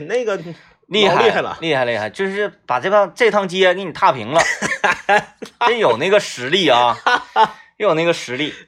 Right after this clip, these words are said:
Speaker 1: 就是
Speaker 2: 干一行像一行。
Speaker 1: 对。
Speaker 2: 嗯。
Speaker 1: 所以说，呃，哎呀。
Speaker 2: 就是你技-，你这，他，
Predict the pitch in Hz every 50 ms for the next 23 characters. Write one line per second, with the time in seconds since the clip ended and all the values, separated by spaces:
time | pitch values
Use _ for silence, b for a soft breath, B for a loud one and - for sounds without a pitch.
0 | _ - 135 135 139 135 127 127 127 123 123 123 120 - 311 294 262 240 220 -
1 | - 147 151 175 202 202 - - - 226 180 151 123 110 98 85 85 76 - 110
2 | 90 78 76 - - 113 110 104 95 82 71 64 67 b b b b b b b
3 | - 101 107 95 - 98 98 98 98 95 92 92 92 90 92 92 - - 50 -
4 | 80 - - _ _ _ _ _ _ _ _ _ _ _ _ - - _ _ _
5 | _ _ _ _ _ _ _ _ _ _ _ _ 180 170 B B B B B B
6 | B B B B B B B B B - 180 196 226 220 175 131 110 101 - -
7 | - 302 - _ - 131 123 139 190 190 - - -